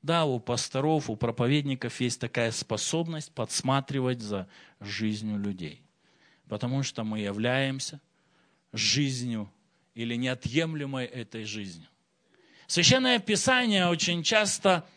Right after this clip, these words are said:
сподвигивает, и Дух Святой подводит нас к каким-то вещам, которые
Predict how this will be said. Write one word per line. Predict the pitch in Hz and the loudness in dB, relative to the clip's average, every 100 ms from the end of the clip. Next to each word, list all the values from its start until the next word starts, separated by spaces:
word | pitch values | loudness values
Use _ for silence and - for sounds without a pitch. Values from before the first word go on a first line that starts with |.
| _ _ - - | _ _ -20 -10
сподвигивает, | - - - 175 156 156 220 196 185 165 151 | -2 -2 0 0 0 0 0 2 2 0 -2
и | |
Дух | 151 196 | -2 0
Святой | - 180 190 185 | -2 -2 0 0
подводит | 175 160 214 214 170 | 0 0 0 0 -4
нас | 170 160 - | -4 -2 -2
к | - | -4
каким-то | 160 - 220 220 208 170 | -8 -4 -2 -2 -2 -2
вещам, | 160 151 196 180 | 0 0 2 0
которые | 143 139 156 160 160 143 | 0 0 4 4 4 2